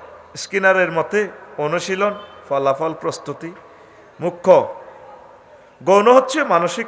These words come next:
প্রস্তুতি, বহুমুখী প্রতিক্রিয়া সূত্র, আংশিক প্রতিক্রিয়া সূত্র, উপমানের সূত্র, অনুষঙ্গমূলক সঞ্চালন। যে উইলিয়াম ফ্রিজ পিয়াজো, মানে যা পিয়াজে,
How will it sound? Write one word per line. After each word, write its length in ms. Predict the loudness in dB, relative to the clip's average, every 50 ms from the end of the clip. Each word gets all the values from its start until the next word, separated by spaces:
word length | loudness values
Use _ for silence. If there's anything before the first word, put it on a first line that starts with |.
| -6
প্রস্তুতি, 480 | -6 -6 -6 -4 -6 -8 -8 -6 -8 -6
বহুমুখী 560 | -4 -4 -4 -4 -6 -8 -8 -8 -8 -8 -8 -10 -12 -18 -20 -20 -20 -20 -20 -20 -20 -20 -20 _ -12 -6
প্রতিক্রিয়া 520 | -4 -4 -4 -4 -8 -10 -6 -2 -2 -2 -2
সূত্র, 420 | -2 -6 -8 -8 -6 -8 -8 -8 -8 -6 -6
আংশিক 340 | -6 -6 -6 -8 -12 -14 -12
প্রতিক্রিয়া 460 | -10 -10 -10 -10 -12 -14 -8 -6 -6 -6
সূত্র, 380 | -6 -10 -14 -14 -12 -12 -10
উপমানের 400 | -10 -10 -10 -8 -6 -6 -6 -6
সূত্র, 440 | -8 -10 -12 -12 -12 -10 -12 -12 -10 -10
অনুষঙ্গমূলক 1800 | -10 -10 -8 -8 -10 -10 -12 -12 -12 -12 -12 -12 -12 -12 -16 -20 -20 -20 -20 -20 -20 -20 -20 -20 -14 -6 -4 0 6 8 8 8 8 6 2 -6 -10
সঞ্চালন। 640 | -6 -4 -4 -4 -4 0 2 2 2 2 0 -4 -6 -10 -18 -20 -20 -20 -20 -20 -20 -20 -20 -20 -20 -16
যে 300 | -2 2 6 8 8 8
উইলিয়াম 580 | 8 6 4 2 4 6 6 8 6 6 4 -2 -6 0
ফ্রিজ 340 | 2 4 4 4 2 -2 -4
পিয়াজো, 420 | 0 2 4 4 4 2 0 -6 -12 -14 -16 -20 -20 -20 -20 -20 -20 -20 -20 -20 -20 -6 -2
মানে 260 | 0 0 2 2 0
যা 320 | 4 4 6 6 6 4 4
পিয়াজে, 520 | 4 4 4 4 4 2 0 -2 -4 -4